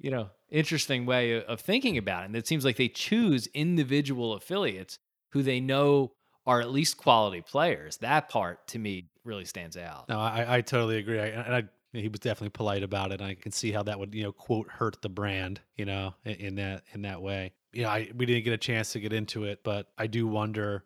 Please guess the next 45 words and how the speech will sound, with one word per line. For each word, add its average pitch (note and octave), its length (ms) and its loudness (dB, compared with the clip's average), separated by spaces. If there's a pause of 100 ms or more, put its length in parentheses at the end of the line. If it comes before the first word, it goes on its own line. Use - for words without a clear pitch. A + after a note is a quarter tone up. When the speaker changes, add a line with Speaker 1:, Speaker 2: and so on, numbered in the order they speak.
(140)
Speaker 2:
you B2+ 120 -6
know, G2+ 40 -2
as G2 140 -4
technology G2+ 640 -4
and G2+ 100 -2
everything, G2 500 -6 (100)
you A#2+ 100 -12
know, G2+ 100 -14
continues G2 440 -6
to - 140 -6
improve E2+ 500 -12
and F2 120 -16
the F2+ 80 -14
ability F#2+ 520 -4
to E2+ 360 -14 (580)
have G2 340 -4
these F#2+ 380 -6
types - 440 -6
of F#2 160 -12
contests - 800 -8
and, F2 220 -12 (160)
you A2+ 80 -6
know, F#2+ 60 -10
mut A#2+ 400 -4
level A2+ 380 2
championship, G#2+ 840 -2
uh, F#2+ 180 -10 (120)
you G#2+ 100 -6
know, F#2+ 60 -6
things G#2 260 -4
for - 160 -6
Madden G2 380 -4
that F#2+ 120 -6
are F#2+ 160 -10
easier G#2+ 680 -4 (220)
to F#2+ 640 -4
enter A2 260 -2
into G#2+ 520 -2
and F#2 100 -6
are F#2 80 -4
not G#2 300 -2
in G2 100 -10
person, G#2 580 0
and F2 140 -10
they're, F2+ 160 -8